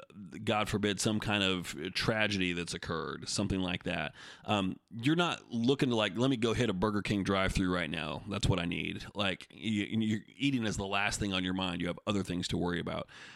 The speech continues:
When it's more like just a general, like, "My stress has spiked a little bit, my anxiety is up a little bit," um, I, I believe that the most common thing going on here is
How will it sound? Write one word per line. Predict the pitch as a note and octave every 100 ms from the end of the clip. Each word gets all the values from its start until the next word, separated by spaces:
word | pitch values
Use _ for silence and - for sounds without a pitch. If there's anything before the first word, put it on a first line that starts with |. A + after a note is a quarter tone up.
| - - -
When | B2 C3+
it's | B2 D3
more | F3+ D#3+
like | A#2+ G#2+ - A#2+
just | A#2 -
a | G#2+
general, | F#2+ F#2+ A2+ A#2 A#2 A2+ G#2+ G2 F2
like, | F#2+ F2
"My | G2 G2+
stress | - A#2+ -
has | G2
spiked | - - G2+ G#2 F#2
a |
little | F#2 G#2+ G2+
bit, | G#2 G2+ G2 F#2+ E2+
my | F#2
anxiety | E2+ F#2+ F#2+ G2+ G2+ G2+ G2+
is | G2 F#2+
up | G2 G#2+
a |
little | G2+ G2
bit," | G2 G2 - - - - -
um, | A#2 A2 G2+ G2 F2+ - _ _ _ _
I, | B2 G2+ B2+
I |
believe | C#3 F3 C3+
that | A2+
the |
most | A2+ A#2+ A2 -
common | - C3 C3 A#2
thing | A2+ A2 G#2+
going | G#2+ G#2
on | G2 F#2+
here | - C3 A2 F#2+
is | F2+